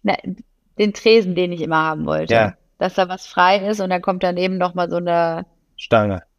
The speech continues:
Speaker 1: Sta-, ja, aber es ist ja keine Stange.
Speaker 2: Säule.
Speaker 1: Ja, wie eine Säule, genau, ja. Wo du mal meintest, da haben wir ja gar nicht genug Platz für.
Speaker 2: Da bist du von ab?
Speaker 1: Ja.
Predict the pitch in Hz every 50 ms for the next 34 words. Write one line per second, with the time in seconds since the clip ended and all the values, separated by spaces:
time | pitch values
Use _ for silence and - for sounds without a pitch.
0 | _ _ _ _ _ _ _ _ _ _ _ _ _ - - - - - - -
1 | - 175 170 170 - - 160 170 - 175 170 180 175 165 170 165 165 160 - -
2 | - 160 156 - 82 - 170 165 _ _ _ _ - - 113 107 107 107 101 95
3 | 85 82 _ _ _ _ _ _ _ _ _ _ _ _ _ _ _ _ _ _
4 | - 170 165 170 180 175 196 220 226 226 220 196 180 180 170 170 170 160 156 151
5 | - 76 - - - - - _ - - - - - _ _ _ _ _ _ _
6 | _ _ _ _ _ _ _ _ - 190 190 190 185 185 180 185 180 185 175 -
7 | - 180 175 170 170 165 165 165 165 165 - - 165 156 160 - - - 78 -
8 | - - - 117 120 156 175 214 - - - - - 151 127 - - - - _
9 | _ _ _ _ _ _ _ _ _ _ _ _ _ _ _ - 170 165 -